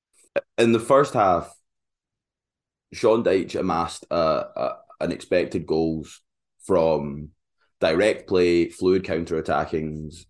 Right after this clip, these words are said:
uh, out, uh, into out overlaps or underlaps, I believe those were just <laughs> called.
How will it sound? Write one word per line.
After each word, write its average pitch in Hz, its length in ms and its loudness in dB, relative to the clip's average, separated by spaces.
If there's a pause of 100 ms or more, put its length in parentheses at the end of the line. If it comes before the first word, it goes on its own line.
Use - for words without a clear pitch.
uh, 80 220 -2
out, 90 200 2 (360)
uh, 67 80 -4 (100)
into 95 260 -2
out 87 260 0
overlaps 85 800 -2
or 82 180 -2
underlaps, 85 540 -2
I 82 100 -6
believe 69 240 -6
those 73 160 -6
were 78 80 -8
just - 180 -10
<laughs> - 220 -12
called. - 240 -8